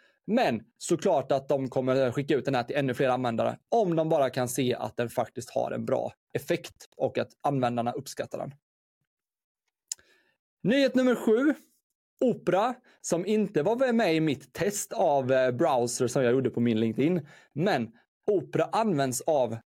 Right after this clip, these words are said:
ett visst antal procent av användarna på internet. Och de har nu släppt en uppdaterad A I-driven webbläsare för I O S.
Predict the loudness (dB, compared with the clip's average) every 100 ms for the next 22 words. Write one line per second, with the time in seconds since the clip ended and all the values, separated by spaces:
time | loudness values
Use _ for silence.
0 | -4 -4 -2 -2 -2 -4 -2 -2 -2 -4
1 | -4 -4 -2 0 0 -2 0 0 0 0
2 | 0 0 0 -2 0 0 -2 -6 _ _
3 | _ -2 2 2 2 0 0 0 -2 -2
4 | -4 -2 -4 -4 -4 -4 -2 -2 0 0
5 | -2 -2 2 4 2 0 0 0 0 0
6 | 0 0 0 0 -2 -2 -2 -4 0 0
7 | 0 -2 -6 -4 -2 -2 -2 -6 -8